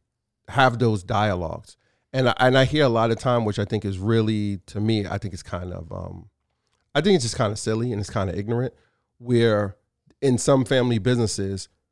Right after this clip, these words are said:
where they don't have these discussions with whatever the next generation, like, if they were, like, I've worked in all of our family businesses throughout my life when I was, like, you know, from a ch-, I can remember, like, running around the supermarket and, like, packing stuff out or,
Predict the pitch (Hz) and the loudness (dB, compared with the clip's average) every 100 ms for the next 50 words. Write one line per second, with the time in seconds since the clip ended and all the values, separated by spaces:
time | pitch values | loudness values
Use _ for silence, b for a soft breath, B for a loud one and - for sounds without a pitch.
0 | _ 131 127 117 104 113 104 117 117 98 | _ -4 0 0 0 0 0 2 2 0
1 | 117 113 101 107 95 92 - 127 113 - | 0 -2 -2 -6 -6 -8 -8 -2 -2 -2
2 | 95 87 85 90 95 - - 107 104 92 | -6 -8 -10 -8 -8 -10 -10 -4 -4 -4
3 | 90 101 113 - 107 104 101 104 101 107 | -6 -2 -4 -4 -4 -2 -2 -2 -4 -6
4 | 98 98 95 - 85 113 120 131 - 190 | -6 -6 -8 -8 -6 -4 -2 -2 4 4
5 | 131 98 120 127 - 92 - 107 110 113 | 4 0 0 0 -2 -8 -4 -2 -2 -2
6 | 98 - 92 - 104 101 90 110 101 87 | -4 -4 -4 -4 -6 -4 -4 -4 -4 -6
7 | 87 85 - _ _ _ _ _ - 127 | -8 -12 -14 _ _ _ _ _ -4 2
8 | 117 107 104 101 101 87 - 98 95 90 | 4 4 0 0 0 -2 -6 -14 -12 -12
9 | 87 85 _ _ 107 90 82 98 _ - | -12 -16 _ _ -20 -16 -14 -16 _ -8
10 | 107 98 - 127 156 131 117 120 131 107 | -6 -6 -2 4 4 4 2 4 4 2
11 | 101 95 104 113 104 107 104 92 - 113 | -2 -2 0 2 2 2 2 -2 -4 -4
12 | 107 98 95 95 101 92 90 _ _ _ | -2 -4 -4 -6 -8 -8 -8 _ _ _
13 | _ _ - 123 131 131 113 - 107 113 | _ _ -4 -2 -2 -4 -4 -2 -2 0
14 | 107 107 101 95 87 | 0 0 0 -2 -4